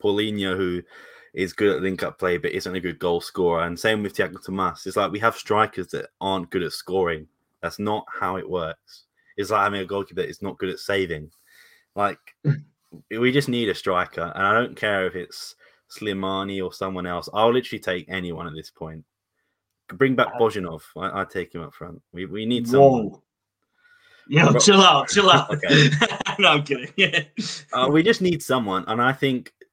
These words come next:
Speaker 1: I've said it before, just get someone on loan. Someone, like, we don't have to pay a lot
Speaker 3: Would
Speaker 1: for.
Speaker 3: sign,
Speaker 1: So
Speaker 3: like, someone, sign, like, an M L S reserve on loan. Like,
Speaker 1: Yeah,
Speaker 3: anybody.
Speaker 1: exactly. Someone
Speaker 3: Anybody.
Speaker 1: from, like, Dubai or,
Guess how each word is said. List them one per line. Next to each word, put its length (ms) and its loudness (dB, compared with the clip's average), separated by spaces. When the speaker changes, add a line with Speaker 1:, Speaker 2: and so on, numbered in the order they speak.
Speaker 1:
I've 220 2
said 140 -2
it 80 -6
before, 340 -2
just 220 -12
get 160 0
someone 340 -2
on 240 -6
loan. 400 -4
Someone, 400 -2
like, 140 0
we 80 -6
don't 240 -2
have 100 -10
to 80 -20
pay 240 -2
a 80 0
lot 160 0
Speaker 3:
Would 80 -10
Speaker 1:
for. 480 -8
Speaker 3:
sign, 340 2
Speaker 1:
So 60 2
Speaker 3:
like, 240 2
someone, 540 2
sign, 280 2
like, 160 0
an 120 4
M 200 -2
L 160 4
S 200 4
reserve 460 2
on 220 -2
loan. 360 -4
Like, 200 -4
Speaker 1:
Yeah, 220 -4
Speaker 3:
anybody. 480 2
Speaker 1:
exactly. 60 0
Someone 100 -12
Speaker 3:
Anybody. 480 0
Speaker 1:
from, 140 -4
like, 220 -6
Dubai 500 -2
or, 120 -4